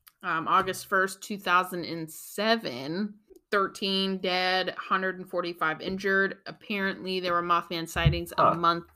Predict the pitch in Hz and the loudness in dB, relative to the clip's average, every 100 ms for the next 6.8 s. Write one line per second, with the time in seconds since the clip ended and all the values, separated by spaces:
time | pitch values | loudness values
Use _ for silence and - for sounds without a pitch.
0 | - - _ _ _ 196 196 208 220 226 | -20 -20 _ _ _ -10 -6 -2 -2 -2
1 | 233 254 262 285 285 - - - _ - | -6 -4 0 0 -2 -12 -16 -16 _ 2
2 | 156 165 147 120 113 - _ _ 127 160 | 6 8 8 8 4 0 _ _ 2 4
3 | 135 127 139 127 104 95 220 196 247 202 | 6 4 2 0 -6 -2 -2 4 4 4
4 | 233 - - - 110 113 117 - - 160 | 2 2 -2 -2 0 0 -4 -8 -6 -2
5 | 156 320 175 123 - - - _ _ - | 2 4 2 0 -6 -14 -18 _ _ -20
6 | _ _ _ _ - 113 117 | _ _ _ _ -6 0 0